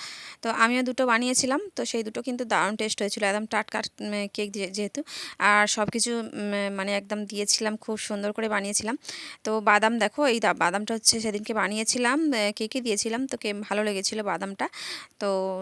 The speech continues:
আবার আনতে বলেছিলাম, তোমার দাদাভাই এনে দিয়েছে, তো আমি ভেজে রাখছি, খাবো বলে।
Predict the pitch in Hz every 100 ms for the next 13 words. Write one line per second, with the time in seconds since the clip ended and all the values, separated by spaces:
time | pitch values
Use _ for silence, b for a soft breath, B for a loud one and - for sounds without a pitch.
0 | - - 196 208 220 208 208 214 214 220
1 | 294 302 220 202 185 190 220 220 196 196
2 | 214 226 427 - 233 196 214 202 196 208
3 | 214 220 - 392 - 175 - -